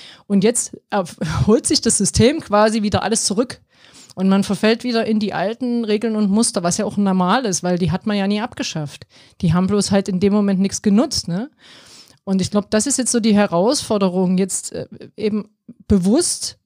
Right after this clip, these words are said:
die Organisation in ihren Strukturen zu verändern und eben auch den Mut zu haben, mal an diese Krisenzustände zurückzudenken, wo man ja sehr fähig war als Organisation. Das hat man ja erlebt. Und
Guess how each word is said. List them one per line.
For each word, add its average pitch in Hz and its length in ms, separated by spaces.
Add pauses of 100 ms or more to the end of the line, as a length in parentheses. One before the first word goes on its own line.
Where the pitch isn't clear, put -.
(120)
die - 120
Organisation 208 1000
in 202 140
ihren 196 180
Strukturen 233 760
zu 240 140
verändern 196 800 (640)
und 247 260
eben 262 320
auch 214 160
den 190 240
Mut 214 300
zu 285 200
haben, 277 400 (340)
mal 220 240
an 220 160
diese 196 200
Krisenzustände 269 880
zurückzudenken, 269 800 (880)
wo 202 140
man 226 180
ja 226 160
sehr 226 200
fähig 269 440
war 156 140
als 156 180
Organisation. 165 680
Das 185 120
hat 220 160
man 214 120
ja 208 120
erlebt. 214 560
Und 202 280